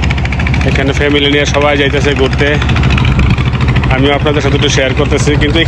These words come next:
জায়গায়, এই জায়গাটা দেখেন কি সুন্দর। এটা কি, এটা কি পাতা, কি দেখানো হয়েছে? এটা মনে হয়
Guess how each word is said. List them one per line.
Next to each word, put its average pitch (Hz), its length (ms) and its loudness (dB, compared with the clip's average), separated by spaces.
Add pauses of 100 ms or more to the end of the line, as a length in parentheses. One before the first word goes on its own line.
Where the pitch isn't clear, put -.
(140)
জায়গায়, 180 160 2
এই 180 80 0
জায়গাটা 170 300 2
দেখেন 151 200 0 (1500)
কি - 80 2 (100)
সুন্দর। 147 280 2 (1300)
এটা 160 200 0
কি, 160 100 2 (1400)
এটা 143 200 2
কি 180 80 4 (100)
পাতা, 170 240 2
কি 180 80 2 (100)
দেখানো 160 220 0
হয়েছে? 143 200 0 (3000)
এটা 160 200 0
মনে 170 220 2
হয় 165 280 0